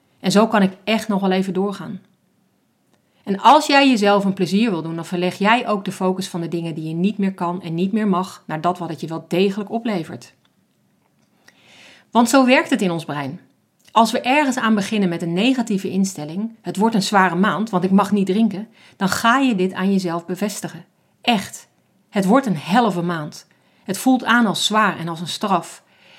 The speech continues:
En de onderbewuste overtuiging dat een leven zonder alcohol echt niet leuk is, bekrachtig je op die manier alleen maar meer en meer. Tegen het einde van de maand ben je blij dat het er bijna op zit en je weer terug kan naar je gezellige leven met alcohol.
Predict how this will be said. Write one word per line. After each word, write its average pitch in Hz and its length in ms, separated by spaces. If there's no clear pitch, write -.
En 185 120
de 185 200
onderbewuste 233 720
overtuiging 185 680
dat 156 100
een 160 140
leven 190 300
zonder 247 360
alcohol 170 440
echt 254 300
niet 202 140
leuk 190 260
is, 175 140
bekrachtig 208 560
je 196 100
op 165 100
die 180 120
manier 165 240
alleen 175 280
maar 170 120
meer 170 240
en 165 100
meer. 147 280
Tegen 285 300
het 247 80
einde 302 280
van 254 140
de 226 60
maand 202 260
ben 180 120
je 165 80
blij 185 260
dat 190 140
het 165 120
er 170 80
bijna 165 260
op - 140
zit - 180
en 170 140
je 165 60
weer 156 140
terug 202 220
kan 165 160
naar 156 80
je 156 140
gezellige 190 500
leven 170 300
met 156 140
alcohol. 151 440